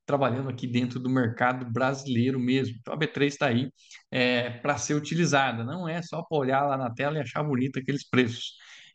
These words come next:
Então, a gente tem, é, essa oportunidade, tem que explorar esse tipo de oportunidade de mercado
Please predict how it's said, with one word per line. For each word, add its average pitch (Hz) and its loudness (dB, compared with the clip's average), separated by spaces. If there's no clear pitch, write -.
Então, 147 0
a 156 2
gente 165 -4
tem, 165 0
é, 127 -6
essa 143 0
oportunidade, 135 2
tem 165 -4
que 170 -10
explorar 156 2
esse 160 -12
tipo - -4
de 117 -4
oportunidade 120 2
de 113 4
mercado 127 0